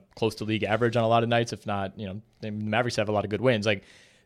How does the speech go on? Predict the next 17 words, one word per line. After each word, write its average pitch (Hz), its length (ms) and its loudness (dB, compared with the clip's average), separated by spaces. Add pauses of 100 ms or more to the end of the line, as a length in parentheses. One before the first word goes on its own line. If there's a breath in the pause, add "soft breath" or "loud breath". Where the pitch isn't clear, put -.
(100)
this 139 260 4
Cavs 127 320 6
roster 127 320 6
plus 120 300 4
Zion 117 380 2
isn't 120 200 0
all 113 80 2
of 113 80 -2
a 113 40 -2
sudden 110 260 2
gonna 104 160 -2
be, 104 220 -2
like, 98 200 -4
a 104 60 -8
thirty 101 300 -2
win 95 180 -4
team. - 180 -6